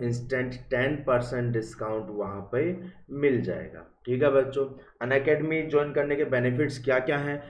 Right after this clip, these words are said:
Daily live classes होते हैं, live test quizzes होते हैं, time to time call conduct होते रहते हैं। आप घर बैठे अपने आप को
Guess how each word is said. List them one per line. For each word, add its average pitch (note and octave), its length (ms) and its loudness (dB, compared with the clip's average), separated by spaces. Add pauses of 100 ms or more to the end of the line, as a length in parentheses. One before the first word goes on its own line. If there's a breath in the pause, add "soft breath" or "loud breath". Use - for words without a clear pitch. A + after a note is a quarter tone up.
(180 loud breath)
Daily B2+ 260 6
live C3+ 220 8
classes B2+ 360 6
होते B2 220 2
हैं, B2+ 80 0
live B2 280 4
test C3 240 2
quizzes B2 280 4
होते B2 220 4
हैं, B2 160 -2
time B2 240 2
to B2+ 100 0
time B2+ 220 -2
call B2 220 4
conduct B2 340 0
होते A#2+ 160 -2
रहते A#2+ 240 0
हैं। C3 100 -4 (300 loud breath)
आप A2+ 380 0
घर D#3 220 6
बैठे D3 360 8
अपने C#3 340 2
आप C3 380 0
को D3 120 2